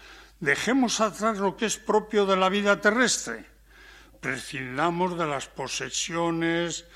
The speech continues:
de los negocios, del matrimonio, de las preocupaciones temporales, de las subidas y bajadas de la bolsa. Y centrémonos ya desde ahora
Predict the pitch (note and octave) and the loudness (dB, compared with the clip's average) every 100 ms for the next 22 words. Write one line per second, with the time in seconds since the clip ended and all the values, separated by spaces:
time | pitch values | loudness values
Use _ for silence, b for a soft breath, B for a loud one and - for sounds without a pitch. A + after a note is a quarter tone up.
0 | B - E3 C#3 C3+ B2+ C#3 C#3+ F3+ F3+ | B -8 -4 -2 -2 -4 -4 2 2 0
1 | F3+ E3+ E3+ F3 F3 D#3 - B B - | -2 -2 0 0 0 -4 -12 B B -4
2 | D3 C#3 C3+ C3 C3 C3 E3 F3+ F3+ F3+ | -2 0 -2 -6 -6 0 4 6 6 4
3 | F3+ F3 F3 F3 B B - D3+ C#3+ C#3 | 4 4 4 0 B B -4 0 0 -2
4 | - C#3+ - C3+ C3+ B2+ F3 E3 D3+ C#3+ | -4 -6 -6 -6 -4 -4 -4 -4 -4 -6
5 | - D3 C#3+ C3+ D3 F3+ G3 F#3 F#3+ G#3 | -6 -6 -6 -8 -6 0 0 0 -4 -6
6 | - - B B - D3+ D3+ C#3+ F3 E3 | -12 -20 B B -4 -2 0 -2 -2 -4
7 | G3 F#3 - G3 D#3+ - F#3+ F#3+ F3+ - | -2 -2 -2 -6 -8 -6 -4 -2 -2 -4
8 | - B - D#3 D#3+ D#3+ G3 A3+ - B2 | -12 B -10 -2 0 4 6 4 2 -4
9 | A2+ - - _ _ _ _ - - - | -6 -10 -20 _ _ _ _ -20 -20 -20
10 | - - B B B B B B B G#3 | -20 -20 B B B B B B B 2
11 | G3+ G3+ G3 F#3+ A3+ D4+ D4 D4 D4 C#4 | 4 6 6 4 2 4 6 8 8 6
12 | G3+ G#3 F3+ A#3+ A#3 F#3+ F3+ G3+ G#3+ G#3+ | 4 4 4 2 2 2 4 6 4 2
13 | G#3 - | 0 -8